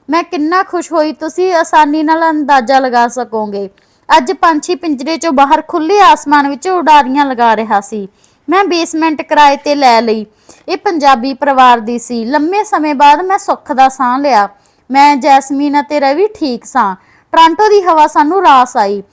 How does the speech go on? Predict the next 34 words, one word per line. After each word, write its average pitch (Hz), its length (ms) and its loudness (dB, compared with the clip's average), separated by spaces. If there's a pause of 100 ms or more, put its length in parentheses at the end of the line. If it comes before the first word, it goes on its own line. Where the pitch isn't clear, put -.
(240)
ਆਉਂਦੀ 294 320 2
ਵੀ 359 120 -2
ਕਿਉਂ 330 320 2
ਨਾ, 349 200 2
ਇੱਥੇ 339 300 -2
ਕਿਹੜਾ 349 260 0
ਕੋਈ 381 180 -2
ਕਲੇਸ਼ 320 400 -2
ਕਰਨ 302 300 0
ਵਾਲਾ 302 280 4
ਸੀ, 302 300 -6 (360)
ਨਾ 269 140 2
ਕਿਸੇ 294 320 -6
ਦੀਆਂ 285 180 -2
ਗੱਲਾਂ 269 340 0
ਸੁਣਨੀਆਂ 269 460 -2
ਪੈਂਦੀਆਂ 269 460 -2
ਸੀ, 285 220 -6
ਨਾ 277 200 2
ਕਿਸੇ 302 320 -6
ਦੀ 277 100 -8
ਕੁੱਟਮਾਰ 269 580 0
ਦਾ 269 200 0
ਡਰ। 262 280 2 (440)
ਸਮਾਂ 339 360 2
ਬਹੁਤ 320 340 0
ਪਹਿਲਾਂ 294 380 2
ਮੈਨੂੰ 294 360 0
ਇਹ 359 80 -2
ਫੈਸਲਾ 311 440 2
ਲੈ 262 340 2
ਲੈਣਾ 233 340 -2
ਚਾਹੀਦਾ 208 460 -6
ਸੀ। 175 280 -14